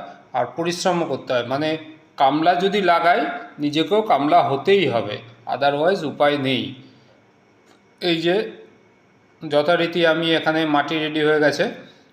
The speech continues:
এবারে আমি এই যে ঢালছি বন্ধুরা শিংকুচি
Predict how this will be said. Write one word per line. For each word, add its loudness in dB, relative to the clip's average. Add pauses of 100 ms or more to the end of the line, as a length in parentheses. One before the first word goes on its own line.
(100)
এবারে 2
আমি 2
এই 0
যে 0 (180)
ঢালছি 0
বন্ধুরা 2 (360)
শিংকুচি -4